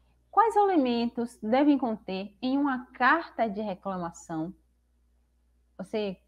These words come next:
já ouviu falar em carta de reclamação?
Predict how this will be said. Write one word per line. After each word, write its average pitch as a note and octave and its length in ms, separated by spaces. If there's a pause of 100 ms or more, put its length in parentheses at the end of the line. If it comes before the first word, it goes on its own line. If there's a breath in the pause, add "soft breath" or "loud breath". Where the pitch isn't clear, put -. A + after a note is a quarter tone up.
(160)
já G3+ 160
ouviu G#3 220
falar F#3 320
em F#3+ 100 (120)
carta G3+ 360
de F3+ 120
reclamação? F3 840